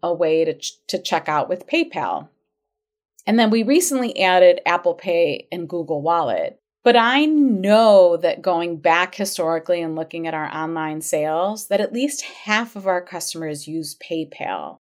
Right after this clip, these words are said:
So the more ways to pay, at least for your customers, the better.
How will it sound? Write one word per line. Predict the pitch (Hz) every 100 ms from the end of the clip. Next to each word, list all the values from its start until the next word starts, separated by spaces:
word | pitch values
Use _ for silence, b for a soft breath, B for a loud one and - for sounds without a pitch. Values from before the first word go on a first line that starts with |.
| -
So | -
the | 262 262
more | 240 247 262 277 285
ways | 247 240 233 240 247 -
to | 220
pay, | 202 - 202 202 226
at | 220
least | 196 196
for | -
your | 185 180
customers, | - 175 - 214 233 240
the | -
better. | 165 170 147 87 73 76 -